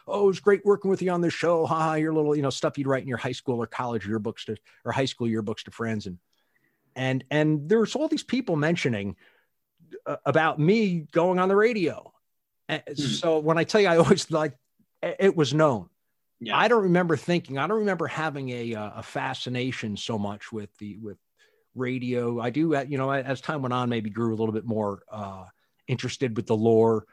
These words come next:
Speaker 1: with old time radio, uh, the voices and legends. And, and, and I do love the, um, the, the art form, I
Speaker 2: Right.
Speaker 1: guess, of it.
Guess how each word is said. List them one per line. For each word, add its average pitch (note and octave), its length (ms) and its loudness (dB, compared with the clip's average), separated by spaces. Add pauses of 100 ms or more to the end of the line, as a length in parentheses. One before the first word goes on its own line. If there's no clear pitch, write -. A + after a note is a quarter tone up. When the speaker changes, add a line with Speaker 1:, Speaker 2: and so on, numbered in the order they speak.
(240)
Speaker 1:
with B2 200 -2
old B2+ 220 2
time A#2+ 340 -2
radio, A#2 600 -2 (320)
uh, G#2 360 -6 (520)
the A2 120 -6
voices A#2+ 580 0
and A2+ 240 -4
legends. A2 640 -4
And, G2+ 220 -8
and, A2+ 220 -10
and A2 180 -6
I A2 80 -6
do C3 260 -4
love A#2 520 -2
the, G#2 260 -6
um, F2+ 300 -12 (760)
the, G2+ 340 -4
the G#2 140 -6 (120)
art A#2+ 300 -2
form, C3 480 -4 (380)
I A#2+ 60 -6
Speaker 2:
Right. A#2+ 100 -6
Speaker 1:
guess, B2+ 240 -4
of A#2 180 -2
it. B2 200 -6